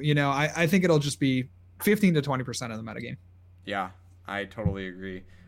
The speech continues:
Speaker 2: Are there any other decks that you think will stand out in particular? I mean, we called out what we think are the best decks. Do you think those will all sit at, like, a similar range?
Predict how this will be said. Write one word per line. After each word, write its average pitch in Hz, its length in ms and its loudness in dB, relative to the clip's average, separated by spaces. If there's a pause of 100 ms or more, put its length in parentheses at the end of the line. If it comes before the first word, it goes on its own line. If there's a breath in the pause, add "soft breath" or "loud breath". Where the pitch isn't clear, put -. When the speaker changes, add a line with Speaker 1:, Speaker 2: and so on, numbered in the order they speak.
(120)
Speaker 2:
Are 113 80 -2
there 127 140 0
any 147 160 0
other 151 140 -4
decks 117 340 -2
that 117 100 -8
you 107 120 -10
think 104 320 -10 (100)
will 110 180 -6
stand 104 460 -6
out 104 380 -4
in 107 140 -10
particular? 117 640 -6
I 107 100 -6
mean, 107 120 -8
we 107 80 -8
called 113 300 -2
out 95 300 0 (420 soft breath)
what 101 120 -8
we 104 80 -6
think 104 180 -6
are 104 80 -2
the 98 120 -4
best 92 300 -6
decks. 95 260 -6
Do 113 80 -6
you 107 40 -8
think 104 160 -6
those 101 160 -4
will 104 80 -6
all 98 180 -2
sit 95 380 -8
at, 90 100 -10
like, 90 240 -10
a 98 80 -14
similar 98 480 -8
range? 95 500 -12